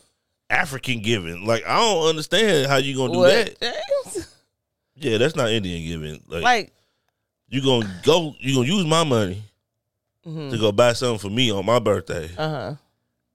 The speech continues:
Speaker 1: And I'm supposed to act surprised?
Speaker 2: I mean, you don't know what it is.
Speaker 1: You bought it with my money.
Speaker 2: How, you don't know what it is, though.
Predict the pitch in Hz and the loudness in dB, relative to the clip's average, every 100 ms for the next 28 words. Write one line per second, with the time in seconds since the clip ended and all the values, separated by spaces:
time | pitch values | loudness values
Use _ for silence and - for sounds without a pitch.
0 | - 92 101 113 123 113 98 95 101 - | -8 -4 -2 0 2 0 2 0 0 -2
1 | 82 101 165 190 - _ _ _ _ _ | -2 -2 -2 -6 -18 _ _ _ _ _
2 | _ _ _ _ _ _ _ _ _ 262 | _ _ _ _ _ _ _ _ _ -6
3 | 277 240 311 285 240 240 208 202 302 - | -4 -2 -2 0 2 4 2 0 -2 -4
4 | - - _ _ _ _ _ _ _ _ | -8 -18 _ _ _ _ _ _ _ _
5 | _ _ _ _ _ 90 110 160 185 160 | _ _ _ _ _ _ -6 -2 0 0
6 | 143 151 160 214 247 87 - - - 262 | 0 0 -2 -2 -4 -6 -18 -16 -6 -4
7 | 214 233 359 349 427 453 466 494 587 480 | -4 -4 -4 -2 -2 0 -2 -2 0 0
8 | 339 466 - | 2 0 0